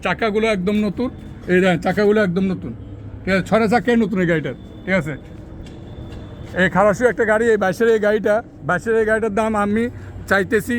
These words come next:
আহ, দ-, ইয়া, পনেরো লাখ পঞ্চাশ, পনেরো লাখ পঞ্চাশ। এটা হালকা পাতলা টাচ আপ হয়েছে দাগ দুগের জন্য, ভিতরে অরিজিনাল কালার আছে, ঠিক আছে? এই হলো কথা। তো যে ভাই নিতে চান হয়তো আলোচনা সাপেক্ষে নিতে পারবেন, এই গাড়িটাও দেখতে পারেন।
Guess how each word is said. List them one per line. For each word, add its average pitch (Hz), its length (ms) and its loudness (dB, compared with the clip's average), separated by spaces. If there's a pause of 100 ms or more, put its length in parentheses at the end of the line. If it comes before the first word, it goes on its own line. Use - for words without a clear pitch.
আহ, 196 720 0
দ-, 190 180 -2
ইয়া, 185 100 -2 (720)
পনেরো 220 220 4
লাখ 233 160 4
পঞ্চাশ, 220 280 0 (140)
পনেরো 214 340 2
লাখ 220 100 4 (100)
পঞ্চাশ। 226 280 0 (320)
এটা 202 180 2
হালকা 196 280 0
পাতলা 226 260 0
টাচ 226 180 2
আপ 233 100 0
হয়েছে 226 200 2 (320)
দাগ 196 160 4 (120)
দুগের 185 440 -4
জন্য, 220 180 2 (400)
ভিতরে 214 300 4 (140)
অরিজিনাল 214 360 2
কালার 202 260 4
আছে, - 120 -8 (100)
ঠিক 208 160 2
আছে? - 140 -6 (360)
এই 175 80 2
হলো 185 200 2
কথা। 120 160 -6 (380)
তো - 40 -2 (120)
যে 185 120 4
ভাই 220 160 4
নিতে 220 200 0
চান 247 140 4
হয়তো 208 160 -2 (180)
আলোচনা 202 300 0 (160)
সাপেক্ষে 208 340 0
নিতে 196 180 -2
পারবেন, 233 220 2 (380)
এই 180 100 4
গাড়িটাও 196 280 4
দেখতে 180 200 -2
পারেন। 143 160 0